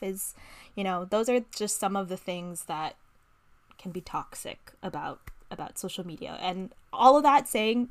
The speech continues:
it's also sometimes an information overload. You just get stuck in this cycle, this perpetual cycle of just scrolling and scrolling forever and then getting tired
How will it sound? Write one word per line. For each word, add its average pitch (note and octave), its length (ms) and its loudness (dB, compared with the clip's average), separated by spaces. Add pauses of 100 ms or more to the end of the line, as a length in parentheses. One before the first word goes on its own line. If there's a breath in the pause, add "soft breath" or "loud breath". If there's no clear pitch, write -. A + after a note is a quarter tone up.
it's - 180 -8
also C#4 260 2
sometimes D4+ 480 -2
an D4 100 -2
information C#4+ 500 -2
overload. C#4+ 560 -2 (440 soft breath)
You C#4 100 2
just D4 220 0
get D4+ 160 0
stuck C#4+ 420 4
in A3+ 220 -2
this G#3+ 320 -4 (160)
cycle, G3+ 500 -2
this F#3 140 -6
perpetual G3+ 480 -6
cycle F3+ 400 -6
of E3+ 80 -10
just F3 220 -8
scrolling F#3 380 -4
and F#3+ 120 -4
scrolling F3+ 380 -6
forever - 440 -10 (500 loud breath)
and G3 160 -2
then F#3+ 120 -2
getting F#3 320 -2 (100)
tired G3 540 -2